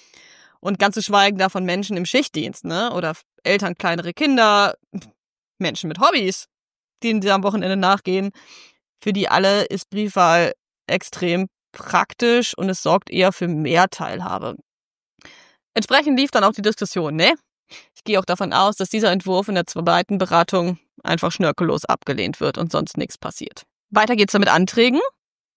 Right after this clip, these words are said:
denn es standen extrem viele Anträge wieder auf der Tagesordnung. Wir sprechen aber nur über die, die auch beschlossen wurden, denn ansonsten dauert das Ganze hier drei Stunden.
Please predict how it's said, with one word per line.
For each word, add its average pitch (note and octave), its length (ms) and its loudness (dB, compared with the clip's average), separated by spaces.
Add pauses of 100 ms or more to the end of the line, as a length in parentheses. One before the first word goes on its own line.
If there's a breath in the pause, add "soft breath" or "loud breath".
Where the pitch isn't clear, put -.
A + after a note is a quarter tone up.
(320)
denn G#3 340 0 (220)
es - 160 -2
standen G#3 460 2
extrem G#3 640 0
viele A3 300 0
Anträge F3 440 0
wieder F3+ 140 0
auf F3+ 60 -4
der F3+ 80 -4
Tagesordnung. F#3+ 680 0 (720 loud breath)
Wir A3+ 140 0
sprechen A3 240 2
aber G3+ 140 4
nur G3 320 4
über F#3+ 220 0
die, F#3 280 -2
die - 100 -2
auch F3 100 0
beschlossen G3+ 440 -2
wurden, A3 480 0
denn F#3+ 160 2
ansonsten F#3 400 -2
dauert F3 220 0
das F3 100 -10
Ganze F3 220 -2
hier F#3 100 -2
drei E3+ 240 -2
Stunden. F#3+ 580 -2